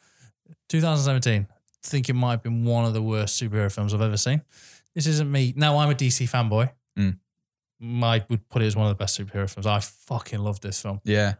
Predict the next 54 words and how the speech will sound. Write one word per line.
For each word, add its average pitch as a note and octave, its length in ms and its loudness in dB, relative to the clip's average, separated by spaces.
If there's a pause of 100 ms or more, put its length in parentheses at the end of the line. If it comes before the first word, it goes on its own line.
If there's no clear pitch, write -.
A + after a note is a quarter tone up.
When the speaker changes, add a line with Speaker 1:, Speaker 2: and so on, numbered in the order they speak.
Speaker 1:
I, B2+ 160 2
you B2+ 180 -2
know C#3 120 2
what? B2+ 60 2
I, B2 180 2 (100)
the B2 180 -6
four C3 300 0
hour, A#2+ 320 2 (520)
the C3+ 200 -6
two, D3+ 400 2
the D#3+ 160 -6
two F#3 220 0
hours D#3 240 4
in, C#3+ 220 2 (180)
the C3 260 -4
book C3+ 220 -2
cramp D3+ 340 0
was A2+ 220 -2
worth A#2 320 2
it, G#2 80 -8
mate. G#2 200 -4 (560)
Speaker 2:
I'm E3 100 2
gonna F3 120 4
watch D3+ 160 4
it C3 60 4
again. G2 380 2 (220)
Speaker 1:
Do D3 100 0
you - 20 4
know G3+ 100 2
what G3 60 0
my E3 60 -2
problem F3 220 0
is? B2 160 -2
I C3+ 80 -2
don't D3+ 220 0
like C#3 100 0
the C3+ 60 0
action B2+ 280 -2
scenes G#2 240 0
in G2 100 0
it, - 180 -8
but A#2 80 -2
I G#2 140 2
Speaker 2:
Mm. C3+ 180 6
Speaker 1:
love C3 160 4
everything A2 300 0
else G2+ 200 -2
in G2 80 -6
it. F#2 100 -8 (160)
I G#2+ 80 2
think, G2+ 180 6
Speaker 2:
Yeah. - 60 2
Speaker 1:
I C3+ 40 2
think C3 200 0